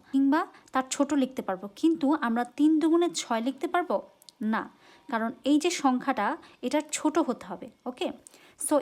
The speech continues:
এখানে আমরা কি করব? ফার্স্টে এখানে এমন একটা সংখ্যা নিব, যার বর্গমূল হচ্ছে এটার ছোট হতে হবে, ওকে? আচ্ছা, so দেখো, আমরা যদি একটু বর্গ করি, মানে আমরা যদি একটু বের করি, একের বর্গ করলে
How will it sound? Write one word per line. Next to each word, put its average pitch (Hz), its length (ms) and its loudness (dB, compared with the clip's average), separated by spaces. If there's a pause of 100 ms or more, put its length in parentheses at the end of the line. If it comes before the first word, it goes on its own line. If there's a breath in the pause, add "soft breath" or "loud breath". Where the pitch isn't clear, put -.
(100)
এখানে 320 220 2 (100)
আমরা 302 220 2
কি 320 140 -10
করব? 302 160 -4 (400 loud breath)
ফার্স্টে 254 380 -4
এখানে 269 240 -2
এমন 226 180 -4
একটা 302 140 -6 (100)
সংখ্যা 277 360 0
নিব, 262 120 -2 (880 soft breath)
যার 269 180 2 (120)
বর্গমূল 269 440 2
হচ্ছে 285 180 -2 (100)
এটার 269 220 -2 (640)
ছোট - 200 -4 (120)
হতে 220 220 -8
হবে, 175 160 -10 (600)
ওকে? 294 180 -10 (560)
আচ্ছা, - 220 -12 (680 soft breath)
so - 60 -2 (100)
দেখো, 269 220 -2 (380 loud breath)
আমরা 247 220 2
যদি 269 200 -4
একটু 277 120 -6 (120)
বর্গ 247 220 0 (160)
করি, 202 160 -8 (240)
মানে 262 160 -4
আমরা 226 160 -2
যদি 226 140 -8
একটু 262 180 -6
বের 220 140 -4 (100)
করি, 196 160 -8 (140)
একের 240 380 -4
বর্গ 233 180 -4 (120)
করলে 233 160 -8